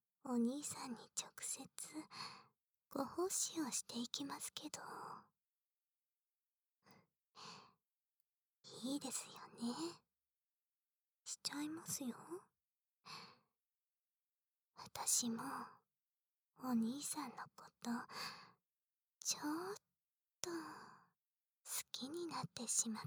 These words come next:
たので。<laughs>だって、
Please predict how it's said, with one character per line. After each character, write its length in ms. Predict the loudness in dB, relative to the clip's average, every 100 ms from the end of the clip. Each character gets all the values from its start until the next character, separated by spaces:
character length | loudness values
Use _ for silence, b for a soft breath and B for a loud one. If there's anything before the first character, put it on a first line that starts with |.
| -6
た 120 | -4
の 180 | -2 -2
で。 80 | -6 -10 -10 -14 _ _ _ _ _ _ _ _ _ _ B B B B _ _ _ _ _ -6
<laughs> 320 | -4 -4 -8 _ _ _ _ _ _ _ -12 B B B B _ _ _ _ _ -20 B B B _ _ _ _ _ _ 2
だ 260 | 4 4
っ 60 | 0 _
て、 100 | -6